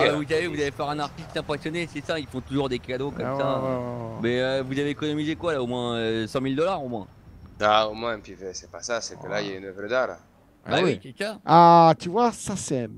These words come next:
Speaker 3: tu vois, c'est un bon monsieur. Ah, tu vois, il a compris comment ça marchait, tu vois, il y avait merci, monsieur, vous faites plaisir, vous dites, vous faites ça. Gardez mon numéro.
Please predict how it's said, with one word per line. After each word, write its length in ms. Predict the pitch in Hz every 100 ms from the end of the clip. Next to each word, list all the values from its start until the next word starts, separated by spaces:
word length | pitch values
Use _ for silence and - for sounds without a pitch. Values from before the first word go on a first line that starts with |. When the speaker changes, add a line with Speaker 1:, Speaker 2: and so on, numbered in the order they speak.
| 101
Speaker 3:
tu 80 | -
vois, 160 | 170 180
c'est 140 | -
un 40 | 117
bon 320 | 98 120 101
monsieur. 380 | 92 107 - 117 - _ - - _ -
Ah, 180 | - 95 95
tu 120 | 151
vois, 180 | 190 196 -
il 80 | 110
a 60 |
compris 460 | - 117 98 - -
comment 200 | - -
ça 140 | -
marchait, 320 | - - - -
tu 100 | -
vois, 100 | 156
il 40 |
y 20 |
avait 120 | - - - - - - - -
merci, 340 | 131 - 151
monsieur, 280 | 120 107 117
vous 80 | 110
faites 280 | - -
plaisir, 420 | 117 - 135 123 117
vous 100 | 113
dites, 400 | 117 - - -
vous 80 | 113
faites 240 | 123 117 110
ça. 180 | 143
Gardez 260 | 135 147 151
mon 120 | 151
numéro. 400 | 151 143 135 135